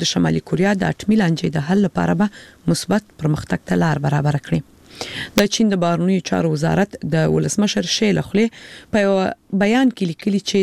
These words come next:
د نړۍ او سیمې وضعیت او د شمالي کوریا په ټاپو وزمه کې حالت ثبات نه لري. ولسمشر شی ویلي چې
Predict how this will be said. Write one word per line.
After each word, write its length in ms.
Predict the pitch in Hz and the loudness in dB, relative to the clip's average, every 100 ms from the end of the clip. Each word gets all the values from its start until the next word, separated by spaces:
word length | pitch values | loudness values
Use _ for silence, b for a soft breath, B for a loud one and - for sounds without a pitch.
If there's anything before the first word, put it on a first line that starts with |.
| 165 | 2
د 20 | 165 160 | 0 2
نړۍ 220 | 160 202 - | 2 2 0
او 60 | 170 - | -2 -2
سیمې 200 | 233 214 151 | 2 2 2
وضعیت 300 | 147 190 220 B B B B - | 0 0 -2 B B B B -2
او 40 | 185 | 0
د 120 | 170 - | 0 0
شمالي 340 | 208 208 277 - | 2 4 2 2
کوریا 160 | 240 220 | 0 0
په 160 | 220 202 | 0 0
ټاپو 260 | 196 - 190 | -2 0 0
وزمه 200 | 196 190 - | 2 0 0
کې 80 | 165 | 0
حالت 200 | 170 180 - B B B - | 0 0 -4 B B B -2
ثبات 340 | 156 160 - 185 | 0 0 0 2
نه 80 | 175 | 2
لري. 180 | 156 156 B B | 0 -2 B B
ولسمشر 560 | 220 202 220 214 202 170 | 0 2 0 0 0 -2
شی 120 | - 220 | 0 2
ویلي 260 | 214 214 226 | 2 2 2
چې 100 | - | 0